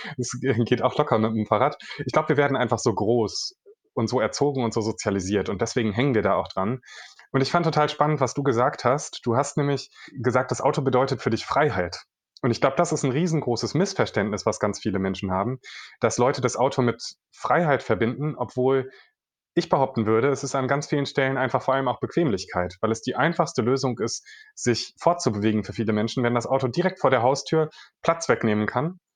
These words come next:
da rumstehen kann, ich überall hinfahren kann, wo ich möchte,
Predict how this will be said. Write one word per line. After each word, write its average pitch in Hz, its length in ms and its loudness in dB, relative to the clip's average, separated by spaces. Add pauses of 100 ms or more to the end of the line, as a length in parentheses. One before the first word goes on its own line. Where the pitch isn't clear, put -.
(200)
da 120 80 4
rumstehen 120 480 2
kann, 131 340 -2
ich 127 160 -4
überall 160 260 2
hinfahren 143 420 2
kann, 127 220 0
wo 110 80 0
ich 107 120 -4
möchte, 131 420 0